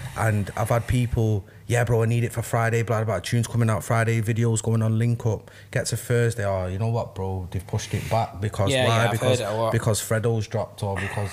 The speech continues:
Speaker 1: and th-, for me, if
Speaker 2: It's
Speaker 1: you
Speaker 2: a money, it's a, it's a
Speaker 1: Yeah,
Speaker 2: monopoly,
Speaker 1: and
Speaker 2: innit?
Speaker 1: I don't wanna
Speaker 2: Like
Speaker 1: run it like a business. My thing is,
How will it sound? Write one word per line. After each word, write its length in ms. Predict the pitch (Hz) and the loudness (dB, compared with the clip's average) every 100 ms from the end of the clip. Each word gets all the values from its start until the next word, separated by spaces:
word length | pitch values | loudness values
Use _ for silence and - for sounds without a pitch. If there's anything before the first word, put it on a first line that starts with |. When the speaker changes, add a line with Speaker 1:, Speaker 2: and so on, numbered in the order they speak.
| - | -6
Speaker 1:
and 240 | 101 98 - - - - | -4 -4 -6 -12 -10 -8
th-, 120 | - - - - | -10 -12 -18 -6
for 160 | - | 2
me, 260 | 113 127 117 | 4 6 4
if 80 | 107 | 2
Speaker 2:
It's 220 | 120 113 | 2 2
Speaker 1:
you 60 | 165 | 2
Speaker 2:
a 20 | |
money, 280 | 170 175 160 | 2 2 0
it's 120 | 160 | 2
a, 160 | 151 | 2
it's 80 | 135 | 4
a 40 | 131 | 6
Speaker 1:
Yeah, 80 | 127 | 6
Speaker 2:
monopoly, 440 | 170 165 160 143 | 6 4 2 2
Speaker 1:
and 100 | 139 | 4
Speaker 2:
innit? 60 | 135 | 4
Speaker 1:
I 140 | 151 | 6
don't 180 | 151 139 | 4 4
wanna 220 | 113 139 | 4 4
Speaker 2:
Like 80 | 127 | 4
Speaker 1:
run 120 | 139 | 4
it 100 | 143 | 4
like 220 | 160 127 123 | 2 2 0
a 40 | |
business. 600 | 104 127 117 120 - - | 0 0 2 0 0 0
My 280 | 117 127 127 | 2 4 2
thing 320 | - 127 117 | 2 2 2
is, 200 | 110 107 | 2 -2